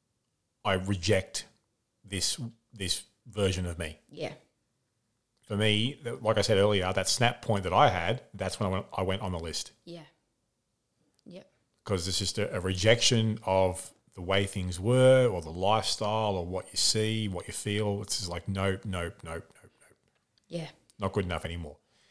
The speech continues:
Speaker 1: Uh, the next tip I'll give is just to understand that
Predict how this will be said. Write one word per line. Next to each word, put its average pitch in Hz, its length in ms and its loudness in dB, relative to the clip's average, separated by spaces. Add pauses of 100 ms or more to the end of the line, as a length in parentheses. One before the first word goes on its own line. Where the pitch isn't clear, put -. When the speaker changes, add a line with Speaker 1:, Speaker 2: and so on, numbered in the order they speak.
(720)
Speaker 1:
Uh, 110 220 6
the 113 120 4
next 175 240 4
tip - 260 4
I'll 120 160 12
give 101 440 0 (540)
is 95 120 -4
just 139 100 2
to - 100 6
understand 101 580 6
that 95 380 4